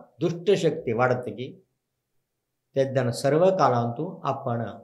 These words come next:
युगांतू हे युगांत येवन प्रतियुगांत थंय थंय थंय थंय अवतार घेवन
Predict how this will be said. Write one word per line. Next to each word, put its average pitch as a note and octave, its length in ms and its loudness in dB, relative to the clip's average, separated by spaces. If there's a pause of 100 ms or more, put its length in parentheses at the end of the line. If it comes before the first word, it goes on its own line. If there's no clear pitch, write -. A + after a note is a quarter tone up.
(1120)
युगांतू B2+ 760 2
हे B2 220 2
युगांत A2+ 400 0
येवन C#3 640 2
प्रतियुगांत A#2 720 0 (800)
थंय D3 160 4
थंय D3 320 2
थंय C#3 200 0
थंय C3 100 4
अवतार C3 640 2
घेवन C#3 540 -4